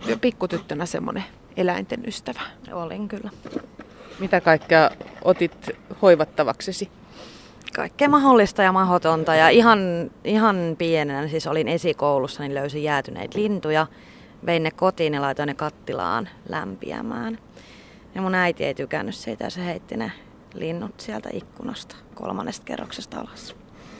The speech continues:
Speaker 2: Se on tämmönen ensimmäinen eläinsuluteko, minkä mä muistan.
Speaker 1: No siitä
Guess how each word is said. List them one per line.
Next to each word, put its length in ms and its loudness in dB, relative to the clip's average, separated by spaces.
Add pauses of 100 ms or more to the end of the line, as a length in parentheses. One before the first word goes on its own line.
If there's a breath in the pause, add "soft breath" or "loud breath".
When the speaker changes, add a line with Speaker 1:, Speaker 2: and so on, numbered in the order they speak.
(480 loud breath)
Speaker 2:
Se 80 -2
on 80 2
tämmönen 240 -6
ensimmäinen 760 -4 (180)
eläinsuluteko, 720 0
minkä 260 -2
mä 100 0
muistan. 480 -2 (1040 loud breath)
Speaker 1:
No 80 0
siitä 340 2